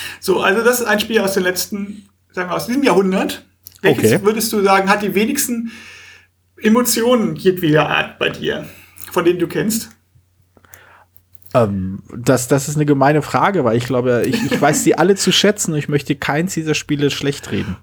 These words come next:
Speaker 1: Okay, okay. Ähm, also dieses Spiel des Jahres, äh, hat sich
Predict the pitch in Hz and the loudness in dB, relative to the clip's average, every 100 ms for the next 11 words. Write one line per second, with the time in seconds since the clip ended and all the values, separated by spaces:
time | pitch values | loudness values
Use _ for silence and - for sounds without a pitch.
0 | - - - - _ - - - 185 - | -16 -20 -20 -20 _ -20 -10 -4 -2 -4
1 | - - - - - - 147 185 190 202 | -8 -12 -14 -12 -10 -8 0 2 2 0
2 | 202 - - - - 196 185 185 339 370 | -6 -8 -14 -6 0 0 0 2 2 2
3 | 226 208 196 165 151 208 220 - 185 180 | 2 2 2 2 2 0 -2 -4 0 2
4 | 175 190 196 - _ _ _ - 185 - | 2 0 -2 -10 _ _ _ -4 -4 -6